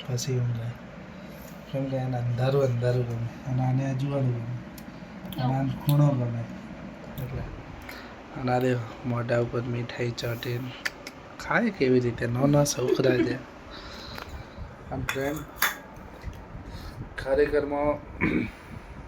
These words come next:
અ, વીડિયો આપણા એમ ઓછા જણા જ જોવે,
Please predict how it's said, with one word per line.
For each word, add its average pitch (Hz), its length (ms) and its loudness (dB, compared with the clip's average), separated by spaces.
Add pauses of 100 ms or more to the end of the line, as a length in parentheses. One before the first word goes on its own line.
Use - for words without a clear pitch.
(140)
અ, 127 460 -6 (540)
વીડિયો 127 420 0
આપણા 123 420 -6 (580)
એમ 135 60 0 (420)
ઓછા 160 280 8
જણા 151 260 4
જ 143 140 -4
જોવે, 131 340 -2